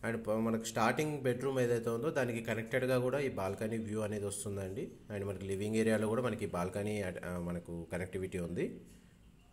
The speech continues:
కంప్లీట్ ఇంటీరియర్ వుడ్ వర్కే మనకు almost టూ క్రోర్స్ దాకా స్పెండ్ చేశారని చెప్పి చెప్పారు.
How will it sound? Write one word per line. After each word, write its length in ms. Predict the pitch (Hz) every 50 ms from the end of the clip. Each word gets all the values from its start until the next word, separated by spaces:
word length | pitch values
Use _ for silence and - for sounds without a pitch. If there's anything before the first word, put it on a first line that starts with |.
| - - - - - - - - - - - - - - - - - - - - - - - - - - - - - - - - -
కంప్లీట్ 360 | - 113 107 107 143 170 175 185
ఇంటీరియర్ 540 | 135 123 117 - 151 160 160 165 165 151
వుడ్ 240 | 147 139 139 131 135 139
వర్కే 540 | 143 139 135 139 - - - - 151 165 180 202 208 202
మనకు 240 | 180 151 127 117 -
almost 380 | 104 104 107 117 131 131 127 - 147 135 127 123 127
టూ 140 | - 127 123
క్రోర్స్ 360 | 120 123 123 113 123 131 - -
దాకా 240 | - 131 127 131 139
స్పెండ్ 340 | 131 - - 120 110 113 113
చేశారని 500 | 113 120 113 113 - 117 107 107 107 104 -
చెప్పి 180 | 110 101 - -
చెప్పారు. 420 | 107 95 - - 95 92 92 127